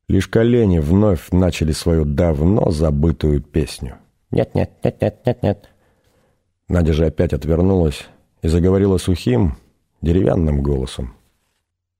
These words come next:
«Нанос, я должна тебе это сказать,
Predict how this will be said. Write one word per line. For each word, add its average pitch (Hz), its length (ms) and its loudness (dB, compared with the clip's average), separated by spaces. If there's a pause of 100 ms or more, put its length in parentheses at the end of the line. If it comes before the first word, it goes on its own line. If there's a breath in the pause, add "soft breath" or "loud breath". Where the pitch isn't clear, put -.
(1160)
«Нанос, 110 440 2
я 104 160 4
должна 107 440 4
тебе 98 240 2
это 101 140 0
сказать, 104 560 0